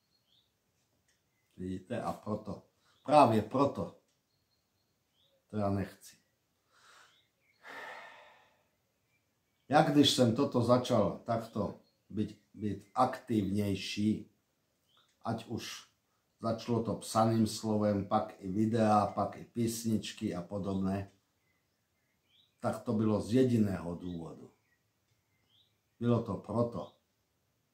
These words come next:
že mi, není mi jedno, co se tady děje. A taky to bylo proto, to už jsem říkal několikrát,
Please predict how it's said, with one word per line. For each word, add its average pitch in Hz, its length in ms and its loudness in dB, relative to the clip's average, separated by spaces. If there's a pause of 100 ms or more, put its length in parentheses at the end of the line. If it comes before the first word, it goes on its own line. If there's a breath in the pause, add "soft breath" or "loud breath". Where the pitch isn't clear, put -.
(1500)
že 104 180 -4
mi, 95 240 -4 (1600)
není 147 320 8
mi 95 140 0
jedno, 95 640 0 (120)
co 117 160 -8
se 98 180 -6
tady 87 320 -10
děje. 78 340 -18 (1600)
A 104 100 -4
taky 156 320 0
to 117 180 0
bylo 101 280 0
proto, 117 440 -2
to - 120 -6
už 117 220 -8
jsem 101 240 -4
říkal 92 500 -10 (360)
několikrát, 101 880 -4